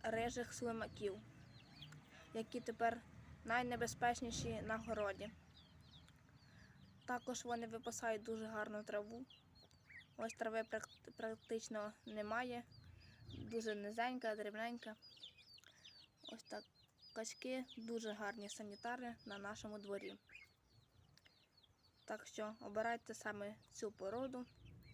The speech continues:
Качки, шипуни або ж мускусна качка. Це дуже,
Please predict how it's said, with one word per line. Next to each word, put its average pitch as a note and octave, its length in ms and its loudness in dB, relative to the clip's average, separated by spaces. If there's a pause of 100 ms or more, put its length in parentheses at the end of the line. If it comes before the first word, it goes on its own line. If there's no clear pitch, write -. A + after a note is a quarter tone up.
(500)
Качки, - 320 -2
шипуни A3+ 520 -4
або G#3 240 -2
ж G#3+ 120 -6
мускусна A3+ 540 -4
качка. G#3+ 460 -2 (3000)
Це A#3+ 140 -2
дуже, A3+ 480 -2